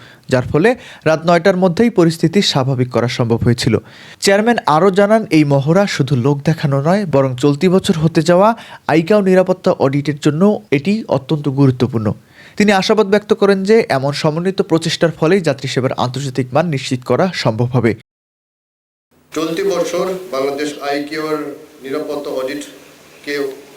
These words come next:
Speaker 2: ফেস করতে যাচ্ছে। আমাদের আজকের এই মহড়া এবং প্রস্তুতি সেই অডিটে অত্যন্ত গুরুত্বপূর্ণ ভূমিকা রাখবে বলে আমি বিশ্বাস করি। উল্লেখ্য যে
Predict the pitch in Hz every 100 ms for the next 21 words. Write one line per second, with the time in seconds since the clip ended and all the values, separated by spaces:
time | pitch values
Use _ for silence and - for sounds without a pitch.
0 | 120 160 151 - 139 139 117 - - 180
1 | 196 - - - - 131 135 143 135 -
2 | 151 147 139 143 139 139 151 - - -
3 | 127 127 139 151 - 151 147 156 - -
4 | - 139 143 135 135 151 131 - - 135
5 | - 190 180 170 151 151 - 147 139 123
6 | 139 139 131 131 139 127 123 123 120 -
7 | 120 - 107 92 - - - - - -
8 | - - - - - 156 175 175 175 160
9 | 135 147